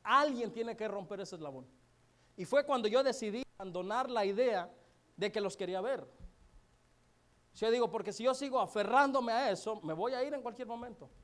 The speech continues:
Pero si vine a este país a triunfar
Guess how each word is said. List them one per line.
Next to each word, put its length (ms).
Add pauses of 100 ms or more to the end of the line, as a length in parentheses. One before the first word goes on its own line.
(400)
Pero 200
si 160
vine 240
a 120
este 200
país 300
a 100
triunfar 480